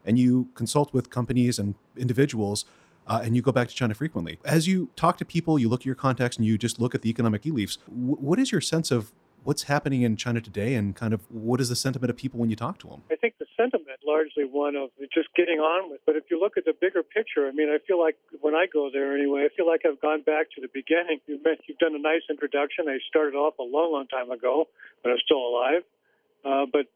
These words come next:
Speaker 2: back, back then, it was like going to Pyongyang, and, uh, like Eric has done. And, and now it's, it's very, very different, but in some ways it's very much the same. I can remember very well the first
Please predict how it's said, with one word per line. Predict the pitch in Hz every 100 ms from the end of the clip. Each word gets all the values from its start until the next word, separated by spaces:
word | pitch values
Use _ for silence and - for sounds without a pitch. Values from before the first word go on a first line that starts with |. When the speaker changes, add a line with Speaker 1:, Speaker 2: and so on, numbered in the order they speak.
| _ 156
Speaker 2:
back, | 151 160 _ 156
back | 156 -
then, | 156 156
it | 156
was | 139
like | 143 135
going | 156 151
to | 135
Pyongyang, | - 151 147 170 170 127 _ _ _ _ _ _ 208 127 - _ _
and, | 127 120
uh, | 139 135 135 135 127 143 139 135 - 151
like | 143 143
Eric | 156 156 156
has | 139 -
done. | 135 131
And, | 131 127 _
and | 151 143 147
now | 165 196 202
it's, | 165 151 _
it's | 160 143 _ _ _ _ 185
very, | 196
very | 175 160 143 147
different, | - 196 -
but | 160 156
in | 160 156 -
some | 196 196
ways | 175 160
it's | 151 -
very | 156 156
much | 151 147 131
the | -
same. | 214 156 123 _ _ _ _ -
I | 151 -
can | 156
remember | 151 160 165 151 139
very | 156 165 156 147 143
well | 165 180 165 135
the | 139 -
first | 160 156